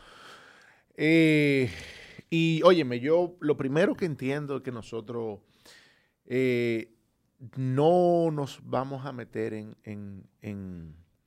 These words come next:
en locales, primero, tan grandes.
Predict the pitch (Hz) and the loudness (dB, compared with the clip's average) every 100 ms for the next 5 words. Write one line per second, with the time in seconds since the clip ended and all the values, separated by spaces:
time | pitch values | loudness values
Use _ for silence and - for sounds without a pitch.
0 | _ _ 120 120 113 127 131 143 131 - | _ _ -6 -4 -4 -2 -2 -4 -8 -14
1 | - - _ _ _ - 117 135 156 151 | -18 -20 _ _ _ -10 -6 -2 -2 -4
2 | - _ _ _ _ _ _ _ _ _ | -8 _ _ _ _ _ _ _ _ _
3 | _ _ _ _ 151 147 113 104 104 95 | _ _ _ _ -2 -2 -4 -6 -8 -12
4 | 104 | -18